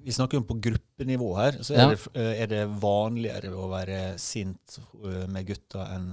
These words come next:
Speaker 1: hos jenter, men det finnes jo sinte jenter også.
Speaker 2: Ja.
Speaker 1: De er, eh, sinne er ofte annerledes, altså følelsen sin er ofte litt annerledes. Eh, den er mer, eh,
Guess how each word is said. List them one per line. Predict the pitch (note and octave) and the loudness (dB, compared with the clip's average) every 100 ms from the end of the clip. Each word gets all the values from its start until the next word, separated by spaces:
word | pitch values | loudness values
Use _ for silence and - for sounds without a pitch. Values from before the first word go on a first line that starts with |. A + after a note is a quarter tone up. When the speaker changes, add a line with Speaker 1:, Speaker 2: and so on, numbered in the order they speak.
| F#2 | -10
Speaker 1:
hos | F#2+ - | -12 -8
jenter, | G2 A2 - B2+ | -6 -6 -4 -4
men | C#3+ A#2 | -2 -4
det | A2+ | -2
finnes | G#2+ G2+ | -4 -4
jo | A2+ | -6
sinte | A2+ B2+ - | -4 -4 -4
jenter | G#2+ A2+ A2+ D3+ | -6 -4 0 0
også. | - B2+ | 0 2
Speaker 2:
Ja. | A#2 B2 | 4 4
Speaker 1:
De | A#2+ | 2
er, | A2+ A2 G#2+ G#2+ G#2 _ | 2 2 2 0 -6 _
eh, | A#2+ G#2 G#2 G2+ G2+ | -6 -4 -2 -2 -2
sinne | G2+ - - A#2+ C3+ A2+ G#2 G#2+ | -2 -4 -2 -2 -2 -2 -2 -4
er | B2 B2 A2+ G#2 | -4 -2 -2 -4
ofte | A#2 - A2+ | -6 -8 -6
annerledes, | A2 A2 G2 | -4 -2 -2
altså | A2 G#2+ | -4 -6
følelsen | - A#2 G#2+ B2 A#2 G#2+ F2+ | -2 0 2 0 -2 -4 -4
sin | F#2 F#2 | -4 -4
er | |
ofte | F#2+ - | -4 -4
litt | G2 F#2+ | -6 -4
annerledes. | G2 G2+ A#2+ A3+ - - - - _ _ - | -4 -2 -2 -2 -4 -8 -18 -20 _ _ -6
Eh, | G#2+ | -2
den | G#2 A2 | 0 0
er | A2 | 0
mer, | A2+ A2+ G#2 G2 | 0 2 0 2
eh, | G2 G2 G2 | 2 2 0